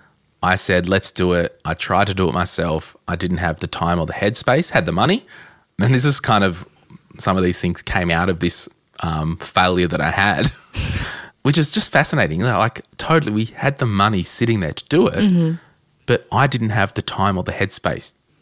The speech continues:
Speaker 1: to, to do it. And my team didn't at the time.
Speaker 2: Yep, yep.
Speaker 1: So after we got involved,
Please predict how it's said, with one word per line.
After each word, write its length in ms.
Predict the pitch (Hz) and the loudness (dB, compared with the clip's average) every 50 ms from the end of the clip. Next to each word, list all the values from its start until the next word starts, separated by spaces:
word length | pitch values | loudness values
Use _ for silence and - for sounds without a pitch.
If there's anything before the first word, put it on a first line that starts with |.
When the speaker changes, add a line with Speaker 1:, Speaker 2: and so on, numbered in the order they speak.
| _ _ - | _ _ -8
Speaker 1:
to, 360 | - - 95 90 87 80 - - _ _ - | -4 -2 0 0 0 -2 -4 -6 _ _ -10
to 100 | - 82 | -6 -2
do 220 | 76 101 135 127 - | 2 4 4 4 2
it. 100 | - _ _ _ - | 0 _ _ _ -4
And 140 | 101 95 95 | -2 0 2
my 140 | 95 92 | 2 0
team 360 | 92 - - - 123 139 156 151 | 0 -2 -4 -2 2 2 2 2
didn't 260 | - 92 90 90 85 | 2 2 0 0 -2
at 120 | - - | -2 -4
the 80 | 82 - | -4 -4
time. 420 | - - 85 78 - 50 - - _ _ _ _ - - _ _ - - | -2 -2 -2 -2 -2 -4 -8 -12 _ _ _ _ -20 -20 _ _ -4 0
Speaker 2:
Yep, 240 | 202 180 160 - - - - - - | 2 2 2 0 -2 -10 -18 -8 -4
yep. 180 | 185 185 170 - | -2 0 2 2
Speaker 1:
So 200 | 104 92 90 - | 4 4 2 2
after 460 | - 104 120 123 - - 127 107 90 - - | 4 4 2 2 2 2 2 2 2 0 0
we 200 | - 101 101 98 | 0 2 2 4
got 160 | 104 98 92 | 4 4 4
involved, 540 | 90 87 90 90 87 90 90 90 87 - | 2 2 2 4 4 4 4 4 2 0